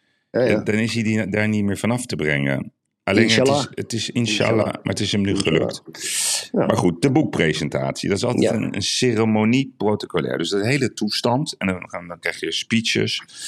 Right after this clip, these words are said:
Speaker 2: Nou, de, ehm, de, en ook, ook, ja, er, er hangt een sfeertje, Erik. Een sfeertje van intellectuele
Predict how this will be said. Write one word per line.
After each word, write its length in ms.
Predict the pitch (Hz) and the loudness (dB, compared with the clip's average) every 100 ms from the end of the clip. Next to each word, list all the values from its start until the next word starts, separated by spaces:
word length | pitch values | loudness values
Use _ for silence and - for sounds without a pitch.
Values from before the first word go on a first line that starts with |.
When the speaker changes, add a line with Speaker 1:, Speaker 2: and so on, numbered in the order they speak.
| - - - - | -8 -8 -10 -8
Speaker 2:
Nou, 200 | - 80 - - | -2 -2 -2 -4
de, 140 | 95 | 0
ehm, 720 | 87 92 95 95 92 92 76 | 2 2 2 2 2 0 0
de, 180 | 64 - - | -2 -4 -4
en 240 | 95 - | -2 -2
ook, 220 | 64 95 - | -2 -2 -2
ook, 240 | 95 - - | -4 -4 -4
ja, 280 | - - | -2 -2
er, 320 | 107 110 - - | -2 -2 -2 -2
er 40 | 107 | -2
hangt 200 | 110 117 | -2 0
een 80 | 113 | 0
sfeertje, 720 | - - 113 127 117 110 - | 0 0 2 0 0 -4 -6
Erik. 420 | - - 127 - | -4 -6 -8 -10
Een 120 | - | -6
sfeertje 520 | - - 113 117 - | -2 2 2 2 0
van 340 | - 101 95 92 | -2 0 2 2
intellectuele 1200 | 107 101 - 98 95 - 92 101 107 101 95 90 | 0 0 0 0 0 -2 0 2 2 2 2 0